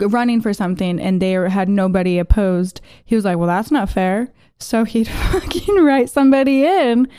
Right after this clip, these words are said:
that he would, I mean, it was a person.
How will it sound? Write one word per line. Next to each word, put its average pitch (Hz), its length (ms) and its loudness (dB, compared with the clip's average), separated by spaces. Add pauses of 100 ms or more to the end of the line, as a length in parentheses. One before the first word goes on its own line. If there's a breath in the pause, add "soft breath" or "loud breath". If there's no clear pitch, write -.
(540 loud breath)
that 247 160 0
he 247 300 0
would, 220 520 0
I 220 60 2
mean, 214 180 4
it 220 100 0
was 233 200 0
a 190 80 0
person. 202 600 -2